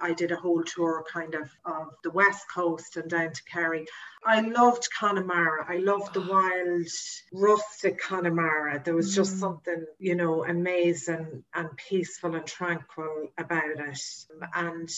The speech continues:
Speaker 1: then traveling further down the coast, we got to Killarney. And I have to say, I really did love the buzz in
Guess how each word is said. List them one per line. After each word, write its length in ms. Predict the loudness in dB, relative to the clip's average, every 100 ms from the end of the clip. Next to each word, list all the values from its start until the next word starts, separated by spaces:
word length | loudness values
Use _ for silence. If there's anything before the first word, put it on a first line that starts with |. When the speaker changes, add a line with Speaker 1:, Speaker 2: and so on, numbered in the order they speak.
| -12 2
Speaker 1:
then 540 | 6 8 6 0 -4 -4
traveling 380 | 0 0 0 0
further 320 | 0 0 0
down 240 | 2 2
the 80 | 0
coast, 340 | -2 -2 -2
we 80 | -4
got 220 | -4 -4
to 100 | -8 -10
Killarney. 500 | -4 0 0 0 -4 -8 -14 0
And 100 | 6
I 100 | 6
have 240 | 8 6 6
to 100 | 0
say, 260 | 4 6
I 80 | 6
really 400 | 4 4 4 4
did 240 | 2 0
love 300 | 0 0 0
the 80 | -4
buzz 340 | 0 2 2
in 80 | -2